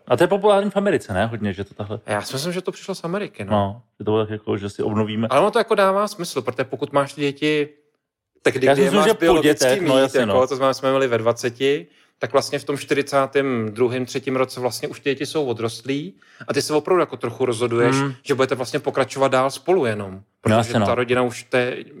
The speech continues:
Speaker 2: ta, ta už je, ten úkol byl splněnej. A
Speaker 1: Takový
Speaker 2: ty
Speaker 1: ten
Speaker 2: vlastně
Speaker 1: syndrom prázdného
Speaker 2: Jo.
Speaker 1: hnízda, je to
Speaker 2: Jo,
Speaker 1: ono?
Speaker 2: jo, syndrom
Speaker 1: No.
Speaker 2: prázdného hnízda a ty jdeš vlastně do novýho, do novýho vztahu.
Speaker 1: Hmm. A to jsem sám zvědavý, jakoby, jak to bude fungovat, protože ta dynamika s dětma, zvlášť když máš jako tři,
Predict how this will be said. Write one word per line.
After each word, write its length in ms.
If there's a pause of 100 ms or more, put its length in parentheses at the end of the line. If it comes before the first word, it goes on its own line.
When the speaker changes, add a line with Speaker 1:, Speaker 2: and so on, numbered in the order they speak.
(140)
Speaker 2:
ta, 140
ta 160
už 240
je, 200 (200)
ten 160
úkol 260
byl 140
splněnej. 540
A 40 (400)
Speaker 1:
Takový 160
Speaker 2:
ty 20
Speaker 1:
ten 60
Speaker 2:
vlastně 200
Speaker 1:
syndrom 260
prázdného 300
Speaker 2:
Jo. 80
Speaker 1:
hnízda, 320
je 80
to 100
Speaker 2:
Jo, 80
Speaker 1:
ono? 100
Speaker 2:
jo, 80
syndrom 200
Speaker 1:
No. 60
Speaker 2:
prázdného 280
hnízda 160
a 40
ty 100
jdeš 100
vlastně 240
do 100
novýho, 640 (680)
do 180
novýho 400
vztahu. 720 (120)
Speaker 1:
Hmm. 300 (180)
A 80
to 80
jsem 120
sám 140
zvědavý, 280
jakoby, 200
jak 100
to 120
bude 140
fungovat, 280
protože 240
ta 100
dynamika 380
s 40
dětma, 380
zvlášť 240
když 100
máš 180
jako 140
tři, 400